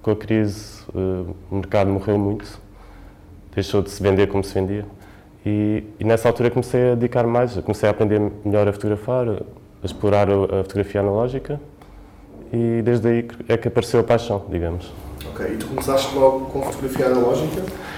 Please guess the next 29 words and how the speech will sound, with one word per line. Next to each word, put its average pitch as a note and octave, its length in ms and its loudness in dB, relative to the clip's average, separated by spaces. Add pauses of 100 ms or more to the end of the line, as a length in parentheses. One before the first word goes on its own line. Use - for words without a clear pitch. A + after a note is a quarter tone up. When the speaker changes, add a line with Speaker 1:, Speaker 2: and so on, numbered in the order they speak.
(280)
Speaker 1:
Não, A2+ 300 6 (260)
comecei F#2 280 -2
com G#2+ 140 0
digital. G2+ 460 -2 (160)
Speaker 2:
Começaste B2+ 360 -8
com B2 100 -4
digital? B2 380 0
Speaker 1:
Apesar A#2+ 380 6
de A#2 260 2
nas A#2 160 4
Belas A#2 300 2
Artes A#2 260 2
ter A#2+ 140 0
tido A2 320 0
analógico, G#2+ 580 0 (220)
tivemos G2+ 320 0
um G2+ 60 0
semestre F#2+ 460 -2
de F2+ 40 -10
fotografia F#2+ 560 -4 (100)
e, F2 100 -6 (240)
e E2+ 300 -4 (220)
na F2 100 0
altura F2+ 260 2
nem F2+ 100 2
sequer F#2 200 -2
havia E2+ 180 0
digital, E2+ 420 -4
acho. D#2 220 -10